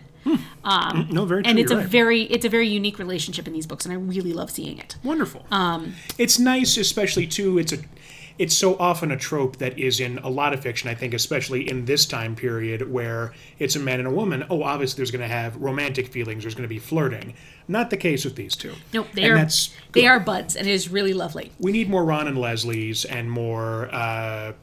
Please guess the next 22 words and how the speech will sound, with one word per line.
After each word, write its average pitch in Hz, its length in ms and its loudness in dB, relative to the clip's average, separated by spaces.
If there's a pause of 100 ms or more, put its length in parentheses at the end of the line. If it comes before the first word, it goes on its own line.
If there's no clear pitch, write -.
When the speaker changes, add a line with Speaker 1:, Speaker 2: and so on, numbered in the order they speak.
(140)
Speaker 1:
Jakes 123 580 0
and 117 340 -4
Ginas. 113 480 -6
We 127 100 -6
need 117 160 -4
more 117 180 -4
kinda 123 240 -4
just 117 280 -4
that 117 220 -4
type 113 180 -6
of 113 80 -4
Speaker 2:
Exactly. 151 400 0
Speaker 1:
camaraderie 110 320 -6
between 117 360 -6
men 113 100 -4
and 110 140 -8
women. - 280 -16 (160)
Speaker 2:
Agreed. - 320 -8 (640)
All 220 120 4
right, - 240 2
so 233 100 0
after, 311 340 6